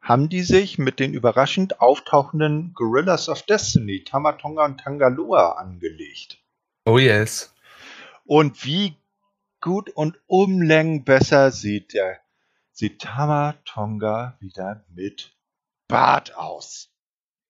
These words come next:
Speaker 2: Boah, Tama Tonga sah schon gut aus. Der,
Speaker 1: Ja,
Speaker 2: der sah
Speaker 1: aber,
Speaker 2: schon richtig gut
Speaker 1: ja,
Speaker 2: aus.
Speaker 1: aber, äh, er ist ja, bevor jetzt die große Pause war,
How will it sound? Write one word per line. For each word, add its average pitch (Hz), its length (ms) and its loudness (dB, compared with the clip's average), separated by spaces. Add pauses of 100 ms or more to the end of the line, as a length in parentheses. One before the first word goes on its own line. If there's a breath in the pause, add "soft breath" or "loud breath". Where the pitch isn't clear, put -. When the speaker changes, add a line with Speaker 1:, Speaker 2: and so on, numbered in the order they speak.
(720)
Speaker 2:
Boah, 117 220 2
Tama 131 260 2
Tonga 139 320 0
sah 127 260 -2
schon 113 220 -20
gut 113 200 -16
aus. 101 340 -14
Der, 117 160 -4
Speaker 1:
Ja, 117 240 2
Speaker 2:
der 127 100 2
sah 139 180 4
Speaker 1:
aber, 131 160 2
Speaker 2:
schon 113 80 -10
richtig 117 320 -12
gut 117 100 -8
Speaker 1:
ja, 131 260 4
Speaker 2:
aus. 127 60 -2
Speaker 1:
aber, 131 520 2 (120)
äh, 127 260 -6
er 127 160 -6
ist - 140 -12
ja, 127 580 4
bevor 127 340 -6
jetzt 131 320 -8
die 127 320 -8
große 120 360 -16
Pause 123 500 -6
war, 120 280 0